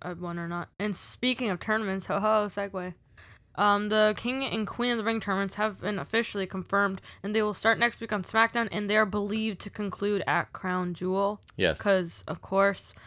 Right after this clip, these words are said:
Speaker 1: and the brackets
Speaker 2: So I
Speaker 1: are
Speaker 2: won't
Speaker 1: to
Speaker 2: see
Speaker 1: be
Speaker 2: it.
Speaker 1: determined.
Speaker 2: Yep.
Speaker 1: Yeah. Um, I assume Nakamura has to be in this, so would he be defending his crown then? Or is he just gonna have to ditch it?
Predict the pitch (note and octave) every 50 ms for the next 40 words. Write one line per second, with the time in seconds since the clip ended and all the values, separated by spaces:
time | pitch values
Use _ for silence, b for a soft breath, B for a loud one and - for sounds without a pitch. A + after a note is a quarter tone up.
0 | B B B B B - F3 F#3+ F#3+ F3+ G3 G3+ G3+ G#3 - - - F#3 F3+ F3
1 | - - - A3 A3 E3+ - G#3 G3 D#3+ E3+ - - G3+ G3 F#3 E3+ E3 E3+ E3+
2 | - - _ - F#3+ - G3+ G3+ F#3+ F#3 F#3 - b b b b b b - G3+
3 | G#3 G#3 F#3+ - A3+ G#3+ G3+ F#3+ - - A3+ A#3 A3+ G#3+ G3+ G3+ - - F#3+ F#3
4 | F3+ F#3 F#3+ G#3 G#3+ G#3+ G3 G#3 G#3 A#3 A#3 A#3 A3 - G3 F3+ G3 G3 - A#3
5 | B3 B3+ A3+ - - - - F3 F3+ F#3 F#3+ G#3 A3 A3+ A3+ - - - - A3+
6 | A#3 A#3 A#3 A#3 A#3 A#3+ B3 B3 A#3+ _ - - F#3+ G3 F#3+ F3+ F3+ F3+ - G3
7 | F3+ F3+ F3+ - - F3 F3 F3+ F3+ F3 - E3+ E3 - F3+ F#3 - - A3 A3
8 | -